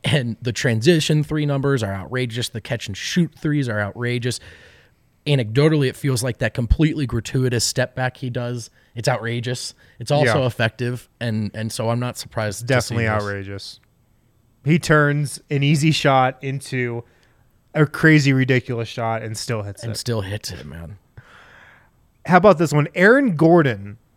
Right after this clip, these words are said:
Speaker 2: is currently shooting sixty-eight percent from two-point range.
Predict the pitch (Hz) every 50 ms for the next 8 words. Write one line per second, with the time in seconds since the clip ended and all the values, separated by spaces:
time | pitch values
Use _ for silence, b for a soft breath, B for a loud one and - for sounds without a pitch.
0 | _ _ _ _ _ - 160 151 143 - - 185 220 247 254 220 208 208 165 -
1 | - 202 185 165 147 139 127 127 127 123 - - _ - - - - 214 247 -
2 | - - - 277 254 - 180 175 190 214 175 - - 196 180 160 - - 175 175
3 | 196 170 143 - 160 147 147 - - 170 170 156 - - 147 143 139 123 113 110
4 | 101 95 98 107 - - -